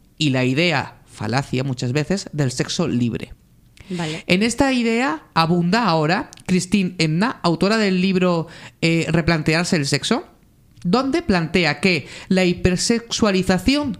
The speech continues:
Speaker 1: social ha contribuido a que la gente se crea culpable por no tener relaciones o se avergüence de sus propios sentimientos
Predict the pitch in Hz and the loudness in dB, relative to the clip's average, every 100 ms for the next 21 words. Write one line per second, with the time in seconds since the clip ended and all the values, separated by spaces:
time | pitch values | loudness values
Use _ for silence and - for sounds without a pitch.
0 | - - 165 143 170 202 254 - - 262 | -8 -2 0 2 2 2 -2 -4 -2 -2
1 | - 180 180 180 277 208 156 131 135 233 | 2 0 0 0 0 0 0 0 0 -2
2 | - - - - - 185 190 180 175 233 | -6 -20 -18 -8 -2 0 2 2 2 0
3 | 233 240 254 - - - - - - 185 | 0 -2 -2 -4 -16 -20 -20 -10 0 0
4 | 180 233 277 285 311 311 170 160 220 254 | 2 2 0 0 0 2 2 2 0 0
5 | - 190 185 240 359 - 220 220 233 214 | 2 2 4 0 0 0 2 2 0 0
6 | 165 - 147 123 98 - - - - - | 0 0 0 0 -2 -4 -10 -14 -20 -20
7 | - - - 262 285 - 190 214 269 214 | -20 -10 0 2 2 2 2 4 2 2
8 | 190 180 - 294 226 185 180 - 202 220 | 2 0 0 0 2 2 0 0 0 2
9 | 262 262 208 180 180 160 175 180 233 262 | 0 2 0 2 0 2 0 2 0 0